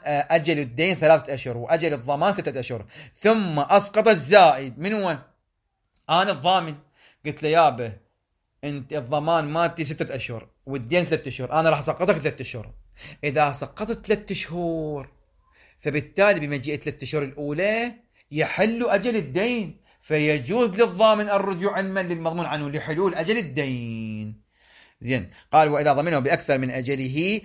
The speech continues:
ثم أسقط الزائد، فله، فللضامن مطالبة المضمون عنه بذلك"، يعني، بذلك الأجل، يا أجل، أجل الضمان اللي صار مساوي لأجل الدين. وكذلك الحال إذ، فيما إذا مات الضامن بعد انقضاء أجل الدين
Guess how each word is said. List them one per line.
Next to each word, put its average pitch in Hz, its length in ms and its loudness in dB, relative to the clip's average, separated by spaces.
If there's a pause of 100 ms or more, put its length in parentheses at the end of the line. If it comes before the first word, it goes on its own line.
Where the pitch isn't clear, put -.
(160)
ثم 151 360 -2
أسقط 139 400 -4
الزائد، 139 500 2
فله، 156 360 2
فللضامن 135 640 2
مطالبة 139 540 2
المضمون 131 380 -6
عنه 175 240 -2
بذلك"، 156 600 4 (1080)
يعني، 135 180 -6
بذلك 156 360 4
الأجل، 135 480 -4
يا 165 180 6
أجل، 143 320 0
أجل 147 160 -2
الضمان 147 480 0 (440)
اللي 147 180 -4
صار 165 220 2
مساوي 165 400 2
لأجل 156 240 2
الدين. 120 420 -4 (380)
وكذلك 165 600 6
الحال 175 340 6
إذ، 156 220 -2
فيما 160 340 -2
إذا 151 200 4
مات 170 280 2
الضامن 147 480 2
بعد 156 180 2
انقضاء 147 440 2
أجل 190 200 4
الدين 202 560 4